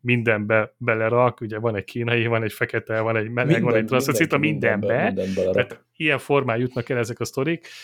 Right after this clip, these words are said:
Speaker 1: de hogy amit ebben a sorozatban csináltak, mint meleg történet, szerintem a T V történelem legszebb
Speaker 2: Na.
Speaker 1: ilyen alkotása volt. Ö, lehet velem vitatkozni egyébként,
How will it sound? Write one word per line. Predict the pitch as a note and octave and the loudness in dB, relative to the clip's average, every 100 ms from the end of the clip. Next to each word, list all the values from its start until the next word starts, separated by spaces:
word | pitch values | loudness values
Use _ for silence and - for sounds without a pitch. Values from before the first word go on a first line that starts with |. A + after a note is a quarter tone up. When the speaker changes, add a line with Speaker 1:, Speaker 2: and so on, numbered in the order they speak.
| - _ | -20 _
Speaker 1:
de | C3 | -2
hogy | B2 | 2
amit | B2+ B2 - | 2 0 0
ebben | C#3 C#3+ | 0 0
a | |
sorozatban | - D3+ B2 A#2 A#2 | 2 2 2 -2 -6
csináltak, | - C#3+ B2 - A#2+ | -8 -8 -8 -8 -10
mint | B2+ | -10
meleg | C3+ C3 - | -10 -10 -8
történet, | C3+ B2+ C#3+ C3 | -4 -2 0 -2
szerintem | - B2+ B2 B2+ | -2 -6 -4 -6
a | |
T | A#2+ B2+ | -2 -2
V | G#2+ G2 | 0 -2
történelem | G2 G2+ G#2+ G#2+ G#2+ G#2+ | -4 -6 -6 -4 -4 -4
legszebb | G2 - - F#2 - _ _ _ _ _ - | -4 -6 -10 -14 -20 _ _ _ _ _ -4
Speaker 2:
Na. | C3 A#2 | 0 2
Speaker 1:
ilyen | G#2+ G2 | 2 2
alkotása | G2 - G2+ G2+ F#2 - | 2 0 -4 -4 -4 -2
volt. | G#2+ C3+ D3 D3+ - - - - _ - | 0 2 0 -2 -12 -20 -20 -20 _ -4
Ö, | A#2+ A#2 A#2 A#2+ B2 | 0 2 2 2 0
lehet | - B2 G#2+ | -2 -4 -4
velem | - G#2+ G#2 | -4 -2 -2
vitatkozni | G#2+ C#3 B2+ C#3+ C#3 | -4 -4 -2 -2 -2
egyébként, | C#3+ C#3 C#3+ - D#3 D3 - | -2 -2 -4 -2 -4 -4 -10